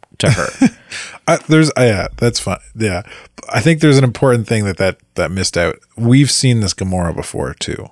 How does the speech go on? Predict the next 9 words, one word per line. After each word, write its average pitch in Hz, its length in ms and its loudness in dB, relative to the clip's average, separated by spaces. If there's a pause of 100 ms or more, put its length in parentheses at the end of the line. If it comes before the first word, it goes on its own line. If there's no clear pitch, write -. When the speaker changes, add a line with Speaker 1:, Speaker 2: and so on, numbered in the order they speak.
(1300)
Speaker 1:
Yes. - 640 0
Speaker 2:
This 131 220 0
is 123 160 2
the 127 100 0
Gamora 110 580 0
from 90 200 -10
season 90 400 -4
one. 82 320 -6 (1300)
Speaker 1:
Mm-hmm. 117 420 -2